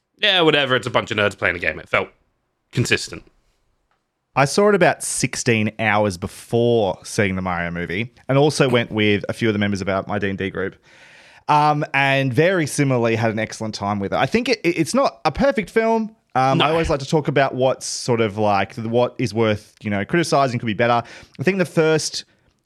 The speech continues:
Speaker 2: third probably had some pacing issues.
Speaker 1: I would
Speaker 2: Um, it was
Speaker 1: agree.
Speaker 2: trying to introduce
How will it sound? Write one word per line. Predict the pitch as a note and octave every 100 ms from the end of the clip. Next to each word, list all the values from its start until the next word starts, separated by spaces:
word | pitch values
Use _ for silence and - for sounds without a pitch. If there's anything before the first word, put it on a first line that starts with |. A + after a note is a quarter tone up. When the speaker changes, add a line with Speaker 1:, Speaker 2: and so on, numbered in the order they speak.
| _
Speaker 2:
third | _ - C3+ D3+ G3 A3 G#3 - _
probably | F3 D3+
had | D3
some | C#3+ A#2+
pacing | A#2+ A#2+ B2 A#2+
issues. | A#2+ C#3 C3+ D3 D3 - -
Speaker 1:
I | G#2+ G#2+
would | G#2+
Speaker 2:
Um, | G#2+
it | G#2+
was | A#2+
Speaker 1:
agree. |
Speaker 2:
trying | D3+ C#3+ B2+
to |
introduce | C#3 B2+ B2 B2 A#2+ -